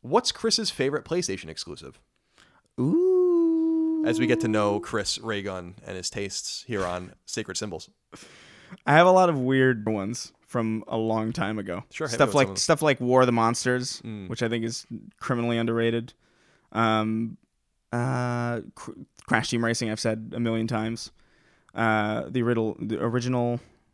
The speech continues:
Speaker 2: I guess Metal Gear's a multi-plat now. Oh, crap.
Speaker 1: Yeah. I mean, well, it's, it's associated with PlayStation, but yes,
Speaker 2: Yeah.
Speaker 1: it is, it is a,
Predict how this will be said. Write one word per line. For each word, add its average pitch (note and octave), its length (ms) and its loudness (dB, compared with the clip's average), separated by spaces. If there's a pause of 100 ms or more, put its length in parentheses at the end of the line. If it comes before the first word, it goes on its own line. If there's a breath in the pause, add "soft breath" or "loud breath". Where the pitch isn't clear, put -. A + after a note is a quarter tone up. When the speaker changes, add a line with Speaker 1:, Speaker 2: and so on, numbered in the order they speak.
(300)
Speaker 2:
I C3 60 -8
guess G3 140 2
Metal F#3+ 140 4
Gear's D3+ 300 2 (100)
a A2 40 -6
multi-plat A#2 480 -2
now. - 200 -12 (140)
Oh, B2 240 -6
crap. - 340 -6 (220)
Speaker 1:
Yeah. A#2 420 4
I G3 100 4 (100)
mean, A#3+ 100 0
well, B3 240 4
it's, F#3 140 0
it's G3 160 0
associated F#3 480 2
with A2+ 120 -4
PlayStation, A2 360 -4
but A2+ 80 0
yes, D#3 100 8 (320)
Speaker 2:
Yeah. A2 60 -4
Speaker 1:
it G#2 60 -4
is, G#2 260 -2
it G2 80 -4
is G2 260 -10
a, C#3 40 -12